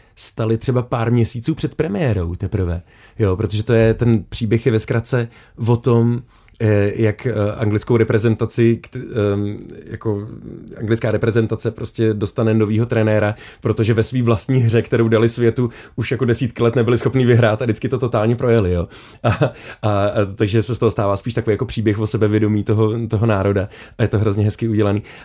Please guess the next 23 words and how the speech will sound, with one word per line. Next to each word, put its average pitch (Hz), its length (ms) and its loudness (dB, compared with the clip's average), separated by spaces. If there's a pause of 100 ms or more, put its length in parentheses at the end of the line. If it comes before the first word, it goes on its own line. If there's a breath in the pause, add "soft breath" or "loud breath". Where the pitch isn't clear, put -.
A 117 60 2
oni, 113 400 4
a 120 60 -4
ten 120 280 2
novej 127 760 2
trenér 110 500 2
prostě 117 340 -8
řekne: 117 280 -2
"Jo, 117 200 4
a 131 60 0
my 123 140 2
vyhrajeme, 127 480 2
náš 120 220 -6
cíl 135 300 -6 (220 loud breath)
je 131 100 4
vyhrát 120 340 4
v - 80 -20
Kataru." 120 500 -2 (400 soft breath)
A - 60 -10
ten 143 180 2
Katar 123 300 0
byl 127 160 0
opravdu, 127 640 0